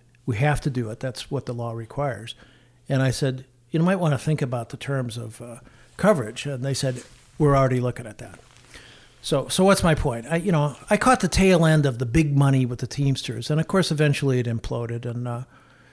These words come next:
uh, that's one of the problems, whether it's the Teamsters or the state of Alaska,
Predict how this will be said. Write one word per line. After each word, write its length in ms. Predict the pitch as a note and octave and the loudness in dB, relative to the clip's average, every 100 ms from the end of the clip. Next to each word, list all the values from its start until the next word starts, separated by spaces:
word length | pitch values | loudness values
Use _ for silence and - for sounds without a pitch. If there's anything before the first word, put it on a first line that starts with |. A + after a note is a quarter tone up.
| _ _ - | _ _ -12
uh, 280 | - C2 - F#4 - _ _ _ _ _ | -10 -10 -12 -16 -20 _ _ _ _ _
that's 300 | A3 G#3+ - | -12 -8 -2
one 100 | C#4 | 0
of 60 | A3 | 2
the 80 | F3+ | 0
problems, 580 | - - G3 D#3 A#2+ | -6 -2 0 2 0
whether 200 | C3+ C3+ | 0 0
it's 160 | B2+ - | 0 -2
the 40 | |
Teamsters 520 | C#3+ E3 D#3+ - D3 B2 | -2 2 2 2 -2 0
or 40 | |
the 60 | A#2+ | -2
state 240 | - C3+ | -2 -2
of 60 | B2 | 0
Alaska, 520 | B2 B2+ - A#2 | -2 -2 -4 -10